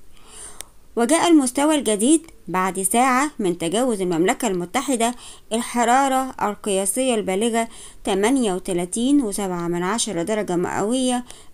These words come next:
المسجلة في ألفين وتسعتاشر في كامبردج بشرق إنجلترا.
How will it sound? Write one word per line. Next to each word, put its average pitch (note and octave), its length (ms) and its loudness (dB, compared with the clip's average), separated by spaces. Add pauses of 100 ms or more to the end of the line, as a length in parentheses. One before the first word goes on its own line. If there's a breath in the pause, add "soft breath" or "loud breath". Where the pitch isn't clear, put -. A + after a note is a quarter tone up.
(160)
المسجلة A#3 680 -2
في - 180 -10
ألفين G3 240 -6
وتسعتاشر A#3+ 840 -4 (460 loud breath)
في A#3 80 -4
كامبردج A3+ 680 -4 (420 loud breath)
بشرق A3 400 -4
إنجلترا. F#3 540 -6